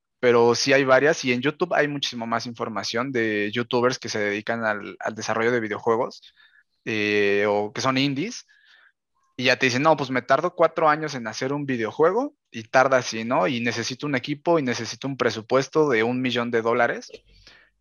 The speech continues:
<laughs> Entonces te das cuenta que a lo mejor sí te gusta la parte de videojuegos, pero es muy complicado hacer un videojuego, o no tienes ese millón de dólares para, para sacar <laughs> tu, tu juego. Entonces, a lo mejor te desanimas, pero igual ya lo puedes sacar de tu lista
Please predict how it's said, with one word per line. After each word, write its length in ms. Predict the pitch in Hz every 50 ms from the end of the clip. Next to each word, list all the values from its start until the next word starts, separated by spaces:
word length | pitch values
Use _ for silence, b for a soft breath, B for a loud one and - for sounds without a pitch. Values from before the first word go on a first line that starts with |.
| _ _
<laughs> 0 |
Entonces 420 | - 156 - - 147 147 151 151 151
te 80 | -
das 160 | 143 147 156 151
cuenta 220 | 160 160 170 165
que 60 | 156
a 20 | 131
lo 80 | 120
mejor 200 | 123 117 139 139
sí 180 | - - 151 147
te 120 | - 175
gusta 260 | 160 160 156 - 165
la 140 | 151 123 -
parte 280 | - 123 123 - - 143
de 100 | 135 127
videojuegos, 500 | 110 98 98 101 - - 113 135 156 -
pero 120 | - 127 127
es 80 | 123
muy 340 | 139 131 135 143 156 165 147
complicado 640 | - 151 143 131 - 113 107 - - 113 113 120
hacer 240 | 120 120 120 123 123
un 100 | 127 127
videojuego, 600 | 123 117 107 107 104 - 113 107 107 117 - 226 B B B B B B B B _
o 100 | - 127 131
no 140 | 139 135 -
tienes 280 | - 156 151 143 131
ese 200 | 151 139 151 143
millón 380 | 139 139 131 120 135 135 135 139
de 140 | 139 139 127
dólares 420 | 131 123 123 123 117 131 - - _
para, 440 | - 139 123 117 113 110 107 101 107
para 120 | - 110 104
sacar 300 | 120 117 - 131 131 131
<laughs> 20 |
tu, 200 | - - - 175
tu 160 | - - 139
juego. 440 | 123 - 127 127 120 113 - 202 269 B B B B B B B B B B B B _
Entonces, 280 | 143 131 - - - 147
a 80 | 131
lo 80 | 131 131
mejor 160 | 123 143 143
te 100 | - 202
desanimas, 720 | 202 170 - 131 120 120 131 135 147 165 208 220 - _ _ _ _ - _
pero 140 | - 139 135
igual 240 | 135 135 151 165 170
ya 100 | 175 170
lo 120 | 170 160 -
puedes 140 | 170 165
sacar 260 | - 143 - 139 131 139
de 100 | 143 143
tu 220 | _ - 123 120
lista 480 | 123 127 131 127 - - - 202 269